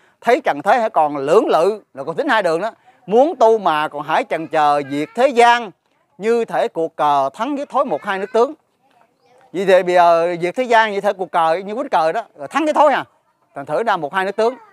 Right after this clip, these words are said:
Như vậy thì bây giờ đó là cái cuộc đời này mà các ngài đã nhắc nhở chúng ta là cái tuần đời này là như pháo châm ngồi. Rồi nào là cái tuần đời này là cũng như bàn cờ chúng ta bị thất.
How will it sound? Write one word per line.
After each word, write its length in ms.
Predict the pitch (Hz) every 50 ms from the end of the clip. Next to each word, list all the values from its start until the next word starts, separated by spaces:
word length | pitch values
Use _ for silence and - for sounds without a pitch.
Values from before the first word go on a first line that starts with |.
| _ _ _ _ -
Như 100 | - 208 185
vậy 120 | 180 180
thì 140 | 180 202 185
bây 120 | 175 208 202
giờ 300 | 180 175 165 160 165 170
đó 120 | 214 233
là 480 | 208 180 165 160 160 160 160 156 156 160
cái 220 | - 247 269 254
cuộc 200 | - - 175 160
đời 220 | 165 160 156 160
này 280 | 156 165 160 160 156 151
mà 220 | 156 156 151 147
các 180 | 143 - 247 240
ngài 340 | 208 170 160 156 151 151 147
đã 340 | 139 147 151 165 208 262 - _ - _ _ _ _
nhắc 220 | - 180 302 - -
nhở 240 | 202 185 190 214 220
chúng 180 | 185 269 254
ta 300 | 247 220 214 220 220 214 - _ _ _ _ _ _ _ _ _ _ _ _ _ _
là 240 | 131 139 156 151 160
cái 120 | 147 233 -
tuần 260 | - 180 175 170 170
đời 220 | 165 160 165 170
này 340 | 175 165 165 170 165 151 120 _ _ - - _ _ _ _ _ _
là 140 | 123 139 151
như 140 | 165 170 180
pháo 220 | 165 226 277 349 240
châm 160 | 247 214 214
ngồi. 320 | 202 175 175 165 160 143 113 _ _ _ _ _ _ - _ _ _ -
Rồi 180 | 160 165 165 170
nào 240 | 170 160 160 160 156
là 140 | 165 180 196
cái 120 | - 254
tuần 220 | - 185 165 156
đời 180 | 165 160 160 160
này 320 | 165 160 156 160 156 135 117 _ _ _
là 220 | - 139 143 147 139
cũng 140 | - 208 214
như 120 | 214 208
bàn 180 | 190 156 143 -
cờ 200 | 151 143 139 143
chúng 120 | 160 196 214
ta 120 | 196 185
bị 180 | 170 156 147 165
thất. 160 | 240 285